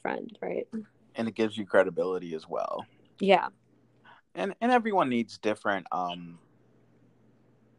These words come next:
Speaker 2: like, outlets for the advice to come in.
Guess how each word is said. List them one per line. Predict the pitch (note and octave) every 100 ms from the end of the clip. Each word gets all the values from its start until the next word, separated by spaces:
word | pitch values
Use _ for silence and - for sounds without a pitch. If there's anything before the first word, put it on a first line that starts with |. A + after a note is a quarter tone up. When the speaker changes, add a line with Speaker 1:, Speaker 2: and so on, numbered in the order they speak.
| _
Speaker 2:
like, | - G2+ - _ _ _ -
outlets | G#2+ G#2 - G2+ - - - _ _ _
for | G#2 G2
the | F#2
advice | F2 - F2 F#2+
to | G2+
come | F#2+ E2
in. | D#2 G2+